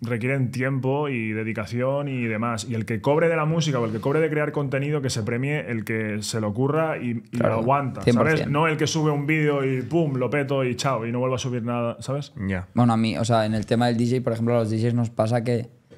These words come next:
Speaker 2: yo subo cosas que podría ganar bastante pasta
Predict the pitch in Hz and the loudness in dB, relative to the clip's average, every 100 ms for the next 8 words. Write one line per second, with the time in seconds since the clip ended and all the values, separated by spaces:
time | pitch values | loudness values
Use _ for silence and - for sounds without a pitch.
0 | - _ _ 104 110 110 113 113 107 - | -20 _ _ 0 2 2 2 2 0 -2
1 | 110 117 127 151 - _ - 113 101 - | 2 2 0 -4 -16 _ -2 0 0 -6
2 | - _ 107 101 113 123 117 113 107 107 | -16 _ 0 2 2 4 2 0 -2 -2
3 | 113 110 104 113 - 131 151 - | 0 0 2 0 2 0 0 -6